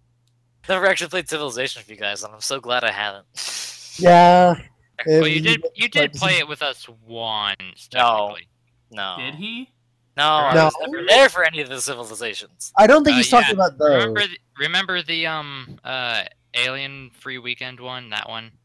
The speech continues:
Speaker 2: Was he in that?
Speaker 1: Nope, I
Speaker 3: He
Speaker 1: wasn't
Speaker 3: was.
Speaker 1: there either.
Speaker 2: Yeah, I
Speaker 3: He
Speaker 2: don't
Speaker 3: was,
Speaker 2: think
Speaker 3: he,
Speaker 2: so.
Speaker 3: he was there
Speaker 1: No.
Speaker 3: for, like, uh, an hour, then he basically just, like, abandoned. Did
Speaker 2: That
Speaker 3: D-
Speaker 2: might have happened,
Speaker 3: not
Speaker 2: actually. That
Speaker 3: D&D.
Speaker 2: sounds
Speaker 3: He
Speaker 2: familiar.
Speaker 1: No. No.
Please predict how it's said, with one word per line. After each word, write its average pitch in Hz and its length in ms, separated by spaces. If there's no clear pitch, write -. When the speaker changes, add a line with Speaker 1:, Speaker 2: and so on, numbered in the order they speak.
Speaker 2:
Was 151 140
he 190 200
in 226 100
that? 466 260
Speaker 1:
Nope, 220 200
I 139 120
Speaker 3:
He 156 40
Speaker 1:
wasn't 175 200
Speaker 3:
was. 202 80
Speaker 1:
there 220 180
either. 180 380
Speaker 2:
Yeah, 226 140
I - 20
Speaker 3:
He 208 60
Speaker 2:
don't 226 80
Speaker 3:
was, 233 80
Speaker 2:
think 240 140
Speaker 3:
he, - 40
Speaker 2:
so. 123 340
Speaker 3:
he 180 120
was 233 140
there 180 180
Speaker 1:
No. 190 80
Speaker 3:
for, 151 80
like, 135 300
uh, 117 220
an 120 120
hour, 101 380
then 95 220
he 101 100
basically 98 440
just, 98 180
like, 98 340
abandoned. 101 680
Did 190 160
Speaker 2:
That 190 140
Speaker 3:
D- 185 100
Speaker 2:
might 180 140
have 156 80
happened, 139 320
Speaker 3:
not 117 100
Speaker 2:
actually. 127 300
That 143 60
Speaker 3:
D&D. - 100
Speaker 2:
sounds 147 260
Speaker 3:
He 131 140
Speaker 2:
familiar. 120 340
Speaker 1:
No. 110 460
No. 107 320